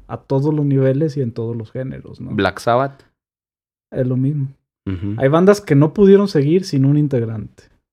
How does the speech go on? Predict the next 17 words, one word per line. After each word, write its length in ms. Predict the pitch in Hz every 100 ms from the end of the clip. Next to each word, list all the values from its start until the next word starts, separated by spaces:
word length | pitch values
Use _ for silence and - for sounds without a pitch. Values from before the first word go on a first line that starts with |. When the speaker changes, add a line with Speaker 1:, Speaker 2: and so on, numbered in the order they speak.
| _ _ _ _
Speaker 2:
Led 300 | - 92 90
Zeppelin. 520 | - 95 117 123 139 - _ _ _ _ - -
Speaker 1:
Led 80 | 127
Speaker 2:
Pero 120 | 117
más 200 | 135 160
bien 120 | 156 160
Speaker 1:
Zeppelin, 20 | 160
Speaker 2:
esa 160 | 156
fue 100 | 151 151
Speaker 1:
Queen. 120 | 143
Speaker 2:
decisión, 560 | 147 107 95 113 220 - _ _
¿no? 280 | - 104 214
Speaker 1:
Sí, 140 | - 98
Speaker 2:
O 280 | 120 165 -
Speaker 1:
porque 260 | 165 - 135
sabían 540 | 120 117 135 196 214 _ _ _ _ _ _ _ _ -
que, 880 | 147 139 135 131 131 135 131 -